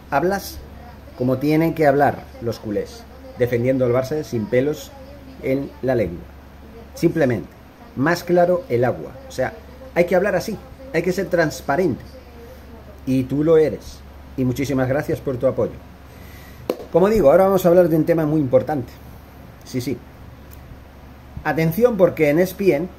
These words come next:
en la página web, acaban de dar la cifra de los abonados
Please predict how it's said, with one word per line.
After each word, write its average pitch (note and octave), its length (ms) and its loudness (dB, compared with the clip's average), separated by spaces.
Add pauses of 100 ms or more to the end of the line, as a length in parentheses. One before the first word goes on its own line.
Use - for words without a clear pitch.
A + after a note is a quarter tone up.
(180)
en A#2+ 80 -4
la A2+ 100 -2
página C3 300 -2
web, C3+ 220 0 (1500)
acaban D#3 280 0
de D3+ 80 6
dar D3+ 180 4
la C#3 140 2
cifra E3 400 2
de C#3+ 100 2
los E3+ 420 2
abonados C#3+ 800 -2